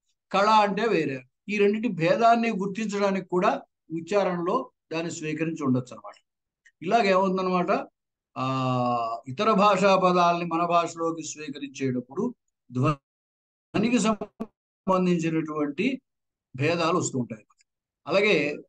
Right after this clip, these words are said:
ధ్వనిక్రమ ఉల్లంఘన అంటే, ధ్వనిక్రమం అంటే ఒక విధంగా వర్ణక్రమం అనుకోవచ్చు. వర్ణక్రమంలో మార్పులు కూడా వస్తూ ఉంటాయి.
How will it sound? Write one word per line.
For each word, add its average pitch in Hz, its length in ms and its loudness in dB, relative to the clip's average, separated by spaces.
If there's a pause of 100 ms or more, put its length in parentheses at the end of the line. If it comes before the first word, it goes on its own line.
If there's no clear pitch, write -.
(160)
ధ్వనిక్రమ 196 720 2 (120)
ఉల్లంఘన 165 380 -2
అంటే, 147 400 -4
ధ్వనిక్రమం 175 600 -2
అంటే 208 160 2
ఒక 196 60 2
విధంగా 175 360 2
వర్ణక్రమం 180 500 2
అనుకోవచ్చు. 135 340 -6 (520)
వర్ణక్రమంలో 208 1040 4 (360)
మార్పులు 208 480 2
కూడా 190 200 4
వస్తూ 170 280 -2
ఉంటాయి. 131 260 -4